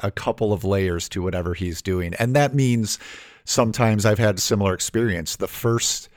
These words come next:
I can't keep up the first watch. And I'm glad to be that challenged and eager to see the movies again, but you're definitely get a lot thrown, getting a lot thrown at you.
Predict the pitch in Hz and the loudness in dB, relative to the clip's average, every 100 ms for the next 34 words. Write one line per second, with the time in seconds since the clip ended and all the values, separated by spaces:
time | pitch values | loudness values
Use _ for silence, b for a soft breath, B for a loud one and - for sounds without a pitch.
0 | b - 104 - 113 - 117 123 123 - | b -8 -4 -2 -2 -2 0 2 2 -2
1 | 98 90 - - 85 80 - - B B | -4 -2 -4 -4 -4 -4 -10 -14 B B
2 | B - 123 120 110 110 95 120 185 - | B 2 2 4 4 6 6 6 2 -2
3 | - 160 147 156 160 156 - 110 113 120 | -2 2 4 4 2 0 0 4 4 4
4 | - - 104 107 160 180 - - 113 - | 2 0 2 2 0 0 -4 -2 -2 0
5 | 120 117 113 104 - 123 117 98 104 104 | 0 2 0 -2 -2 0 0 0 0 0
6 | 101 92 85 113 104 90 - B B B | -2 -4 0 0 2 -2 -8 B B B
7 | 101 95 - _ - 101 104 107 104 95 | -2 -2 -6 _ -6 -2 2 2 2 2
8 | 87 87 80 - 92 87 107 98 95 87 | 2 0 -2 -4 -6 -4 0 0 0 0
9 | 85 - - 87 85 85 - 76 | -2 -4 -4 -2 -2 -6 -8 -10